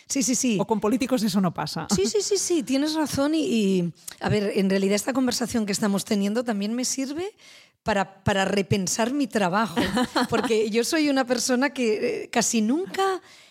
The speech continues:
Speaker 1: eh, casi nunca intelectualizo el trabajo que hago. ¿Sabes?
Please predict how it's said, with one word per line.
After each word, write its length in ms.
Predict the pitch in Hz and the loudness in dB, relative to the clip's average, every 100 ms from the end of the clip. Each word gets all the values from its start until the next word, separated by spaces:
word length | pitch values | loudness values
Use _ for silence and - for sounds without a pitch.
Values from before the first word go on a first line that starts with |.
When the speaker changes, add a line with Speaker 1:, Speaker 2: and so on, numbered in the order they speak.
| - - | -20 -12
Speaker 1:
eh, 100 | 214 | -4
casi 280 | 240 - 226 | -2 0 2
nunca 300 | 247 302 370 - - | 0 0 -2 -4 -2
intelectualizo 1080 | 247 240 240 220 208 - 202 214 247 - | 0 0 -2 -2 -2 0 0 0 -2 -2
el 100 | 285 | -2
trabajo 460 | - 208 190 - 220 | 0 -2 -2 -4 -6
que 180 | 208 185 | -2 0
hago. 380 | 175 - - - _ _ | -2 -6 -16 -18 _ _
¿Sabes? 420 | - 220 277 359 | -4 0 0 0